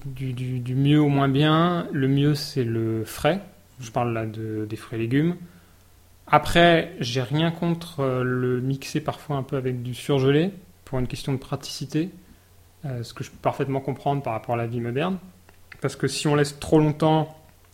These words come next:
les fruits et légumes dans son frigo, euh, au, au bout d'un moment, ils perdent beaucoup, euh, de leurs vitamines.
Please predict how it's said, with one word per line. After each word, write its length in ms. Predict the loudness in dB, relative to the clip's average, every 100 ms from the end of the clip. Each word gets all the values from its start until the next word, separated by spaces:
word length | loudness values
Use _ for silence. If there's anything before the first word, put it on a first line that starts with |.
| _ -16 -2
les 100 | -2
fruits 200 | 2 2
et 40 | 4
légumes 220 | 4 2
dans 80 | 2
son 160 | -2
frigo, 640 | -2 0 4 6 6 2 0
euh, 220 | -2 0
au, 300 | 0 0 -2
au 40 |
bout 120 | -4
d'un 120 | -2 0
moment, 200 | 0 0
ils 120 | -2
perdent 480 | -2 0 0 0 -2
beaucoup, 580 | -4 -10 -10 -6 -2
euh, 80 | -2
de 60 | -2
leurs 140 | -2
vitamines. 400 | -2 -2 0 -2